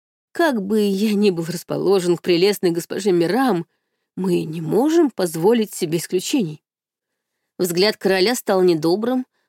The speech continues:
а брови почти сошлись на переносице. Но прежде чем тот успел что-то сказать, барон быстро добавил: «Если, конечно, Ваше Величество, вы не готовы прямо сейчас сделать выбор.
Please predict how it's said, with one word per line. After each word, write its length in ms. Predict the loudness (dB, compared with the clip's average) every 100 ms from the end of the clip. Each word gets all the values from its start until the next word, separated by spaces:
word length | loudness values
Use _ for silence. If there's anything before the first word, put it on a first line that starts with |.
| _
а 120 | -4
брови 360 | 0 0 2 0
почти 400 | 0 -4 -4 -8
сошлись 400 | -4 -6 -4 -4
на 100 | -2
переносице. 680 | 0 2 0 -2 -10 -12 -14 _ _ _ _ _ _ -2
Но 260 | 0 0
прежде 420 | 0 0 2 0
чем 300 | -2 -2 -2
тот 240 | -2 -2 -2
успел 380 | -6 -2 0 0
что-то 260 | -2 -6
сказать, 580 | -6 -4 -2 -2 -4 -8 _ _ _ _
барон 420 | -2 2 4 2 2
быстро 320 | 0 -2 -2
добавил: 560 | 0 0 2 2 0 -4 _ _ _ _ _ _ _ _ _ 0
«Если, 460 | 2 2 0 0
конечно, 580 | 0 -2 -8 -8 -4 -4
Ваше 240 | -2 -4 -2
Величество, 680 | 0 -2 -6 -10 -4 -4 -6 _ _ _
вы 280 | -4 2 2
не 140 | 2
готовы 440 | 0 -2 -2 -2 0
прямо 360 | 0 0 0
сейчас 720 | -2 -4 -4 -4 -6 -6 -10 -18 _
сделать 480 | -6 -2 -2 -2 -2
выбор. 340 | -2 -2 -8